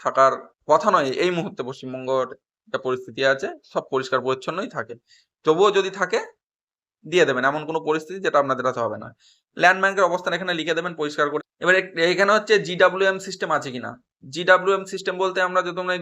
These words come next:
গ্রাউন্ড ওয়াটার মনিটরিং সিস্টেম বা গ্রে ওয়াটার মনিটরিং সিস্টেম যেটাকে বলি আমরা, সেই স্কুলটা বা আইসিডিএস সেন্টারটাই সেটা আছে কিনা, মানে সেই গ্রে ওয়াটার বলতে কলের পাড়ে সেই চৌবাচ্চা ট্যাঙ্ক মতো করা থাকবে। গ্রে ওয়াটার ম্যানেজমেন্ট সিস্টেম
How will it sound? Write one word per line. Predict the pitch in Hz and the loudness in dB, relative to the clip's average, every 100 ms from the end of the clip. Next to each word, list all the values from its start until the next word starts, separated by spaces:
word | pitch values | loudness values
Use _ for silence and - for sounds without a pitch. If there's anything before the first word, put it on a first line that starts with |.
| 147 | 2
গ্রাউন্ড | 165 180 190 190 170 _ _ 160 | 4 4 0 -6 -10 _ _ 0
ওয়াটার | 170 170 170 | 2 2 0
মনিটরিং | 170 170 175 175 | -2 -2 -4 -6
সিস্টেম | 185 180 190 175 | -8 -6 -2 0
বা | 156 | 0
গ্রে | 160 165 | 2 4
ওয়াটার | 220 170 165 | 4 2 0
মনিটরিং | 165 160 165 165 | -2 -6 -8 -10
সিস্টেম | 165 165 | -10 -6
যেটাকে | 156 156 156 | -4 -2 -2
বলি | 147 143 135 | 0 0 0
আমরা, | 147 - - - _ _ - | -2 -2 -10 -20 _ _ -6
সেই | 165 160 - | -2 -2 -2
স্কুলটা | 175 160 165 | -2 2 6
বা | 165 | 6
আইসিডিএস | 151 160 160 - | 4 -2 -8 -6
সেন্টারটাই | 151 151 151 175 | -4 -4 -2 -4
সেটা | 165 151 143 | 0 2 2
আছে | 147 131 | -2 -10
কিনা, | 110 - _ _ _ _ _ | -14 -16 _ _ _ _ _
মানে | 151 151 147 | -2 -2 0
সেই | 143 139 - - | -2 -2 -8 -2
গ্রে | 156 160 | 4 6
ওয়াটার | 165 160 160 | 6 4 2
বলতে | 151 147 147 - 277 _ _ _ _ _ _ _ _ _ _ _ | 2 0 -2 -4 -20 _ _ _ _ _ _ _ _ _ _ _
কলের | 160 165 156 | 4 4 4
পাড়ে | 156 165 196 - _ _ | 4 2 -2 -14 _ _
সেই | 156 151 135 - _ - | -4 -4 -8 -16 _ 0
চৌবাচ্চা | 156 156 156 151 151 | 4 4 4 0 0
ট্যাঙ্ক | 147 147 | -2 -4
মতো | 151 143 | -4 0
করা | 135 135 | 0 0
থাকবে। | 123 185 175 | -4 -6 -2
গ্রে | 180 | 2
ওয়াটার | 175 170 165 | 2 2 0
ম্যানেজমেন্ট | 156 156 156 | -2 -4 -10
সিস্টেম | 160 165 | -10 -8